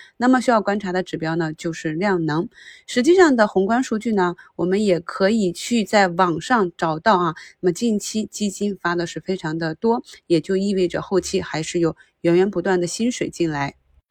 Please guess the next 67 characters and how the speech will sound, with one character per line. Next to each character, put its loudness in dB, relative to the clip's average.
影 8
响 2
股 -2
市 -4
涨 -4
跌 0
的 0
呢， 2
就 -4
是 -2
一 -8
个 -4
供 -2
需 -10
关 -2
系。 -6
所 2
以 6
呢， 2
在 -2
三 8
四 2
月 4
份 0
跌 -4
得 -4
比 -6
较 0
猛 0
的 -6
时 -8
候 0
呢， -4
新 -2
基 -6
金 -4
发 0
不 -4
出 -6
去， -6
市 -10
场 -4
缺 0
钱， -2
市 -4
场 2
缺 -2
乏 0
流 2
动 0
性， 0
造 4
成 2
了 2
一 0
个 -2
啊， 0
大 0
盘 -2
和 -4
个 0
股 -4
都 -6
杀 -2
过 -4
了 -2
头。 -2